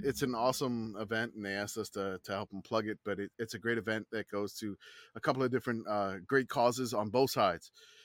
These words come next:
Uh, you can even do the spite donation. So if you hate either one, and donate to the opponent. So it's a lot of fun, and they asked us to plug it for 'em. And, you know, again,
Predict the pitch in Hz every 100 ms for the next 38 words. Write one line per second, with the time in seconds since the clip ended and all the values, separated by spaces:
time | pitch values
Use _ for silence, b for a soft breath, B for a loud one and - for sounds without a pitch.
0 | b - 101 98 127 139 151 143 139 117
1 | 139 117 - - 170 - 110 92 - 82
2 | - 101 - 95 143 127 135 117 101 113
3 | 120 117 98 90 98 104 107 - 107 120
4 | - 147 143 - - - 107 139 160 147
5 | 139 131 131 113 104 104 113 113 - 98
6 | 131 123 123 - 127 123 120 110 104 104
7 | 101 113 117 104 101 139 120